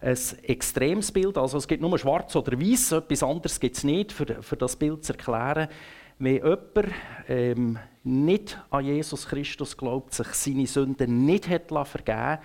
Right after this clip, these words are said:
dann gehört er zum Reich vor Finsternis. Dort ist der Teufel, regiert der Satan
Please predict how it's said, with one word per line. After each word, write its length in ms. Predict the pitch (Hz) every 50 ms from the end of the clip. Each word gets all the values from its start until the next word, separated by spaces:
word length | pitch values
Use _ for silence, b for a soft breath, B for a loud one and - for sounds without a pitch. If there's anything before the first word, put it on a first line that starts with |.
| B B B B B B B B
dann 120 | - - -
gehört 460 | - - 131 135 151 165 156 - -
er 120 | 180 -
zum 220 | - - 139 117 113
Reich 240 | 117 123 147 156 -
vor 220 | - - - 101
Finsternis. 880 | - - 151 165 214 214 - - - - 196 202 202 214 - - - - - - _ _ _ -
Dort 220 | 117 117 - -
ist 160 | 101 - -
der 120 | - - -
Teufel, 480 | 175 185 196 185 - - 180 170 160 160 - - _ _ _ _ _ _ -
regiert 420 | - 98 98 110 113 110 - -
der 80 | - -
Satan 640 | - 113 113 123 139 139 - 139 123 120 127 139 139